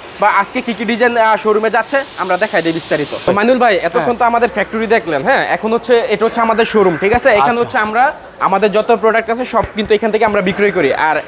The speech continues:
Speaker 1: এটা লোকেশনটা আমি মাইনুল ভাই দিয়ে দেই।
Speaker 2: হুম।
Speaker 1: আমাদের এই শোরুমটা হচ্ছে শেখেরচর বাবুরহাট, হ্যাঁ, সাততলার মোড়, এই যে সামনে আছে সাততলার মোড়, সাততলার মোড় ভূমি অফিস। এই যে দেখেন, এই পাশে আছে ভূমি অফিস, দেখেন।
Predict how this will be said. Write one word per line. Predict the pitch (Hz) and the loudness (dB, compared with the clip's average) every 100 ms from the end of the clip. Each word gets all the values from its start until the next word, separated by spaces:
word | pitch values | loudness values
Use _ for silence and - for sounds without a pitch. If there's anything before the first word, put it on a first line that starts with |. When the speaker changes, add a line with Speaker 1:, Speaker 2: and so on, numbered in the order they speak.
| - | -4
Speaker 1:
এটা | 208 | 0
লোকেশনটা | 226 240 233 214 | 0 0 -2 0
আমি | 214 220 | 0 0
মাইনুল | 220 220 | 0 0
ভাই | 220 | 0
দিয়ে | 196 233 | 2 2
দেই। | 220 320 - - | 2 0 -4 -12
Speaker 2:
হুম। | 147 113 - | -10 -10 -4
Speaker 1:
আমাদের | 151 185 220 233 | -2 2 2 2
এই | |
শোরুমটা | 226 220 220 | 2 0 2
হচ্ছে | 233 240 | 0 0
শেখেরচর | 247 233 226 233 247 | -2 -2 -2 0 0
বাবুরহাট, | 190 170 180 208 165 - - | 2 0 0 0 -2 -2 0
হ্যাঁ, | 262 170 - - - - | 0 0 -4 -18 -14 -4
সাততলার | 214 - 262 254 247 | -4 0 2 2 2
মোড়, | 220 | 2
এই | 226 | 2
যে | 220 | 0
সামনে | 240 214 | -2 -2
আছে | 208 220 | -2 -2
সাততলার | - 202 - 226 226 226 | -2 -4 0 2 2 2
মোড়, | 220 254 - | 0 0 -2
সাততলার | 208 196 - 233 240 | -4 -4 -4 2 2
মোড় | 233 240 202 | 4 2 2
ভূমি | 165 208 226 | 0 2 4
অফিস। | 214 160 196 | 2 0 -4
এই | |
যে | 196 | 0
দেখেন, | 208 208 180 | 0 0 -2
এই | |
পাশে | 185 214 220 | -2 0 0
আছে | 208 | 0
ভূমি | 185 180 185 | 0 0 2
অফিস, | 185 156 131 | 2 2 -2
দেখেন। | 139 156 | -4 -4